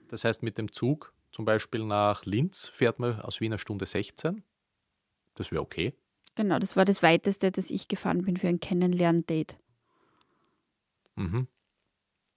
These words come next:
Speaker 2: Das
Speaker 1: Ich
Speaker 2: hat
Speaker 1: bin
Speaker 2: dann
Speaker 1: ja
Speaker 2: nicht im Kennenlernen geendet. Also ich bin erst am nächsten Tag <laughs> nach Hause gefahren.
Speaker 1: Ach so, wenn du das mitzählst, dann sind's bei mir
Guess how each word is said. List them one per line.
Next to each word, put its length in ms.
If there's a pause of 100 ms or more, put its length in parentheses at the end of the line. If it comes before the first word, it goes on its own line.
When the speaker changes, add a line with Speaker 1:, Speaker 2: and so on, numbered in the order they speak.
(840)
Speaker 2:
Das 140
Speaker 1:
Ich 80
Speaker 2:
hat 100
Speaker 1:
bin 80
Speaker 2:
dann 120
Speaker 1:
ja 40
Speaker 2:
nicht 200
im 100
Kennenlernen 600
geendet. 720
Also 300
ich 200
bin 160
erst 200
am 60
nächsten 280
Tag 200
<laughs> 0
nach 240
Hause 180
gefahren. 380 (840)
Speaker 1:
Ach 140
so, 240
wenn 140
du 80
das 340
mitzählst, 1000
dann 280
sind's 340
bei 160
mir 520